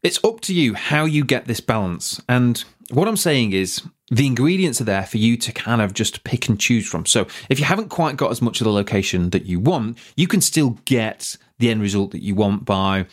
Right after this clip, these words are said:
putting a little bit more of that spec in and putting a little bit more of that price competitiveness in. So what I'm saying is you just drop your price a little bit to make yourself super, super competitive.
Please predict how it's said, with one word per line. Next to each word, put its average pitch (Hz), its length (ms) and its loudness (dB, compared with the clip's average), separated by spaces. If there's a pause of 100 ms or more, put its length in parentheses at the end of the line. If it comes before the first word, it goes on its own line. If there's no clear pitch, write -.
(200)
putting 110 220 2
a 98 40 4
little 185 220 2
bit 156 160 -2
more 120 300 2
of 104 100 -2
that 95 340 -4
spec - 380 0
in 127 140 2
and 107 100 -8
putting 107 240 0
a 101 40 2
little 135 300 2
bit 117 140 0
more 101 340 2 (280)
of 95 160 0
that 98 300 0 (240)
price - 680 -2 (140)
competitiveness - 800 -2
in. 82 120 -4
So - 140 0
what 143 120 4
I'm 101 80 0
saying - 240 -2
is 98 260 0
you 143 80 0
just 226 180 -2
drop - 200 -4
your - 80 -4
price 127 260 0
a - 40 -2
little 196 220 2
bit 110 360 -2
to 113 80 -2
make 101 160 -2
yourself 104 300 0
super, - 360 0
super - 260 -2
competitive. 110 680 -2